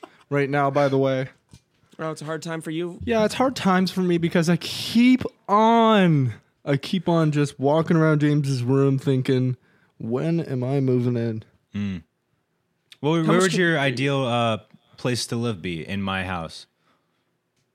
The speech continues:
Speaker 1: Mm, okay. I would have to say, let's see.
Speaker 3: Where are you
Speaker 1: There's
Speaker 3: gonna
Speaker 1: any
Speaker 3: set up
Speaker 1: cockroaches
Speaker 3: shop,
Speaker 1: under
Speaker 3: you
Speaker 1: here?
Speaker 3: know?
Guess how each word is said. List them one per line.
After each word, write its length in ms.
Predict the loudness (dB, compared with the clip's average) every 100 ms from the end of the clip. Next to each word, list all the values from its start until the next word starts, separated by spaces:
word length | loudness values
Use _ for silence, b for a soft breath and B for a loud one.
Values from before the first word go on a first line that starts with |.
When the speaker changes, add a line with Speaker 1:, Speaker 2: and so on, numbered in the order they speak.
| -12
Speaker 1:
Mm, 600 | -6 -4 -4 -4 -6 -6
okay. 400 | -8 -4 -6 -6 _ _ _
I 100 | -4
would 80 | -2
have 160 | -2 -4
to 80 |
say, 400 | -6 -2 -2 -2 -6 _ _ _ _ _
let's 180 | -14 -10
see. 220 | -8 -10 -6
Speaker 3:
Where 120 | -4
are 40 | 0
you 60 |
Speaker 1:
There's 40 | 0
Speaker 3:
gonna 80 | 0
Speaker 1:
any 40 |
Speaker 3:
set 160 | 0 0
up 100 | 0
Speaker 1:
cockroaches 320 | 0 0 0
Speaker 3:
shop, 40 | -4
Speaker 1:
under 120 | -4
Speaker 3:
you 80 | 0
Speaker 1:
here? 120 | 0
Speaker 3:
know? 160 | -2